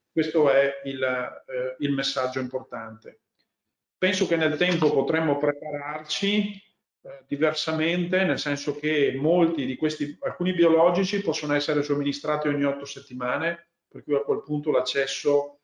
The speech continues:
è anche piuttosto limitato. Esistono anche degli autoiniettivi che cominciavamo ad usare in questo periodo e purtroppo per l'epidemia ci siamo un po' bloccati,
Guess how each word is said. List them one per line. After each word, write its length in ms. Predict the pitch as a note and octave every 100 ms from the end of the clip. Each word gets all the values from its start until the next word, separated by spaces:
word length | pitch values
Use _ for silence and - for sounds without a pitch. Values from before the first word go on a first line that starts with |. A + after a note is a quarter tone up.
| _
è 100 | -
anche 260 | C3+ C3+ D3
piuttosto 440 | C#3 - C#3+ C#3+
limitato. 800 | C#3 C#3+ C#3+ D3 D3 D3 A#2 - _ _ -
Esistono 640 | B2+ G3 G3+ G3+ D#3 D3
anche 680 | D3+ D#3 D3 C#3+ B2+ B2+ -
degli 280 | B2+ C#3 D3+
autoiniettivi 840 | D#3+ D#3 D3+ D3 C#3 D#3+ F3 C#3+
che 160 | C3+ B2
cominciavamo 680 | D3 D3 C#3+ C#3+ E3 D#3+
ad 80 | D3
usare 320 | C3+ D3+ D3+
in 60 | D3
questo 240 | C#3+ -
periodo 460 | - C#3 D#3 D#3+ C#3
e 80 | B2
purtroppo 500 | B2 - C#3+ D3 C3+
per 140 | C3
l'epidemia 520 | C3 C#3+ C#3 D3+ D#3+
ci 120 | - -
siamo 220 | D3+ D3
un 100 | C#3+
po' 140 | C#3
bloccati, 800 | C#3+ F3+ - C#3 B2+ E3+ F3+ -